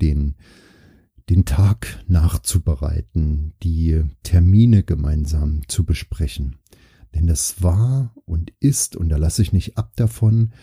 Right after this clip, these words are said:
ein Schlüsselrezept für unsere Beziehung.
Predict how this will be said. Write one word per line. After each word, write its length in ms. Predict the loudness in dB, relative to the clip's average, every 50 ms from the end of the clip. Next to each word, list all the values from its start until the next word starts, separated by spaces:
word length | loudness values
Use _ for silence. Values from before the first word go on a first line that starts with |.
| _ _ _ _
ein 300 | -6 -2 -2 0 0 -2
Schlüsselrezept 1400 | -4 -4 -2 2 2 4 2 2 0 -2 -2 -2 -2 -4 -4 -4 -4 -6 -2 -2 -2 -2 _ -8 -20 -20 -20 -20 -20 _
für 540 | -20 -18 -4 2 4 4 4 4 2 0 -2 -4 _ _ -20 -20 _ _ _ _ _ _ _ _ _ _ _ _ _ _ _ _ _ _ 2
unsere 400 | 4 4 4 4 2 2 0 0
Beziehung. 760 | -2 -2 -4 -4 -4 0 2 2 2 2 0 -2 -8 -10